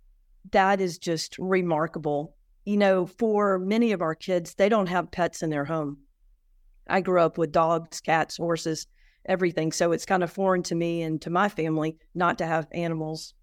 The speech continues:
all around. Right now, I have three dogs sitting here with me. But for many kids, they just don't have access to, to having daily interactions. And dogs,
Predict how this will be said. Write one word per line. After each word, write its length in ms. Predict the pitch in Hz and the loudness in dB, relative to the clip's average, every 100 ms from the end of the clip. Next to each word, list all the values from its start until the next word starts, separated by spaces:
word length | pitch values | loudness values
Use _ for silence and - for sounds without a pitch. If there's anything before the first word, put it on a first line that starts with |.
| _ | _
all 220 | - 175 175 | -4 0 0
around. 220 | 170 170 | 0 2
Right 160 | 175 | 0
now, 160 | 180 170 | 0 0
I 80 | 160 | -2
have 140 | 156 | -4
three 260 | - 175 170 | -4 -2 2
dogs 440 | 165 156 156 - | 2 0 -4 -10
sitting 280 | - 175 156 | -6 -4 -2
here 180 | 156 156 | -2 0
with 200 | 165 160 | 0 -2
me. 200 | 160 160 _ _ _ _ _ - | -4 -6 _ _ _ _ _ 4
But 160 | 202 | 4
for 120 | 190 214 | 4 2
many 380 | 226 262 254 | 4 4 4
kids, 360 | - 196 180 160 | 0 -4 -4 -2
they 140 | 165 | -4
just 280 | 165 180 - | -4 -8 -4
don't 220 | 185 180 | -2 0
have 160 | 175 165 | 0 -2
access 520 | 156 160 - 156 156 | -2 -4 -4 -4 -6
to, 500 | - 180 170 170 170 - _ _ - | -8 -4 -2 -2 -6 -12 _ _ -6
to 120 | 202 | 0
having 440 | 170 180 175 170 165 | 2 2 0 -2 0
daily 360 | 170 170 165 | 0 2 0
interactions. 760 | 160 147 143 139 - 160 156 - - | -2 -4 -4 -6 -6 -6 -8 -12 -6
And 160 | 170 | -2
dogs, 440 | 165 170 170 170 | 0 2 0 -4